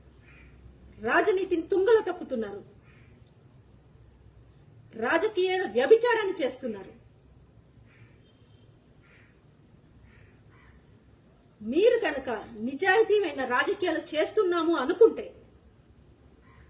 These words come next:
మీరు ఈ రోజు నుంచి, ఈ రోజు నుంచి మా వైఎస్ఆర్సీపీ నుంచి వచ్చిన ఎమ్మెల్యేలందరితో రాజీనామా చేపించండి.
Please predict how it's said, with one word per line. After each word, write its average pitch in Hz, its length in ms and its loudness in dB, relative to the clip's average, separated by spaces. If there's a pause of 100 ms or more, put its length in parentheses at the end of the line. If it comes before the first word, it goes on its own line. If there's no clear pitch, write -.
(180)
మీరు 370 300 2
ఈ 294 340 0
రోజు 403 320 0
నుంచి, - 420 -10 (1600)
ఈ 359 260 6
రోజు 381 260 -4
నుంచి 233 340 -8 (720)
మా 262 120 -4
వైఎస్ఆర్సీపీ 330 800 -4
నుంచి 294 240 -12
వచ్చిన 277 240 -8
ఎమ్మెల్యేలందరితో 339 1040 0
రాజీనామా 311 520 2 (100)
చేపించండి. 226 480 -10